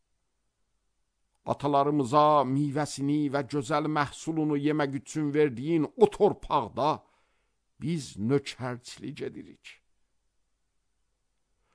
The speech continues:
Onun bol məhsulu günahımız üçün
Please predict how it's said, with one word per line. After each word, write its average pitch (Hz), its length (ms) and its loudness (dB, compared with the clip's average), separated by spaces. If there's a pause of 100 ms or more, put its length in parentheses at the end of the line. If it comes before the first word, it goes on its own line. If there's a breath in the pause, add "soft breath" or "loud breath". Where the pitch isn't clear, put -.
(300)
Onun 208 380 10
bol 233 300 8
məhsulu 156 800 4 (640)
günahımız 247 560 8
üçün 202 460 2